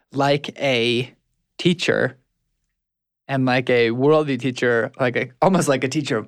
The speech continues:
full stop." And we could circle back. I, like, wanted to take that moment and just put it in a time machine, take it back a year before or two years before or almost at any point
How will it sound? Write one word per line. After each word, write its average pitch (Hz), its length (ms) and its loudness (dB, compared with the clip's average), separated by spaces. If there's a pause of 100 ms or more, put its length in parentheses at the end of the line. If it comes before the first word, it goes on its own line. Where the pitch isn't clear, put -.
full 151 140 4
stop." 139 480 -2 (580)
And 143 220 0
we 135 80 -2
could 127 200 -4
circle 151 260 0
back. 131 400 -2
I, 143 100 2
like, 101 340 -2 (120)
wanted 131 320 0
to 143 80 0
take 131 220 -2
that 139 180 0
moment 131 280 0
and 123 80 -2
just - 300 -6 (560)
put 156 140 2
it - 60 2
in 139 80 -6
a 131 60 -2
time 131 260 -2
machine, 127 360 -4
take 131 220 -4
it - 80 -6
back 123 260 0
a 131 60 0
year 131 140 0
before 123 520 0
or 117 240 -2
two - 160 0
years 143 160 2
before 127 400 0
or 107 260 0
almost 180 300 2
at - 100 -6
any 139 220 -2
point 131 460 -4